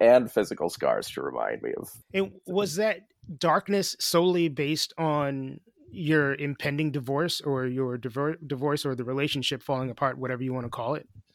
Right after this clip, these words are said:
Speaker 1: That's a very good question. I mean, it's certainly been a minute since I've been working, and that has been a stress as well. I have plenty of friends out there, so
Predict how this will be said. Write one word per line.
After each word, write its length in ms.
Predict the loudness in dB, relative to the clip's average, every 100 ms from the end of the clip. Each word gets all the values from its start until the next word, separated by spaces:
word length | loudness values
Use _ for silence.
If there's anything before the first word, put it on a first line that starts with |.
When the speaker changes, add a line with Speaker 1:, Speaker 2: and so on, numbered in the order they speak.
| _ _ _ -18 -18 -18 -20 _ 2
Speaker 1:
That's 320 | 4 4 2
a 60 | -2
very 380 | 2 4 6
good 180 | 6 2
question. 640 | 4 4 4 0 -6 -6 -4 0
I 60 |
mean, 260 | 2 4 2 -2
it's 140 | -2 4
certainly 340 | 6 6 4
been 280 | 6 6 6
a 40 |
minute 380 | 4 2 2 0
since 400 | -2 -2 -2 -2 4
I've 340 | 4 4 0
been 420 | -2 -2 -6 -4
working, 680 | 0 2 0 -4 -6 -6 -10 -8
and 260 | -6 -4 4
that 300 | 8 8 6 -4 _ _ _ -20 _ _ _ _ _ _ -8
has 240 | -2 0
been 160 | 0 0
a 40 | 0
stress 560 | -2 2 2 2 -2 -6
as 140 | -10
well. 560 | -4 0 2 2 2 2
I 120 | 6 6
have 360 | 6 2 2 -12 _ -12
plenty 320 | 0 2 4
of 80 | 2
friends 500 | 4 4 4 2 2
out 260 | 2 2 0
there, 300 | 0 0 -2
so 720 | 0 4 6 6 4 2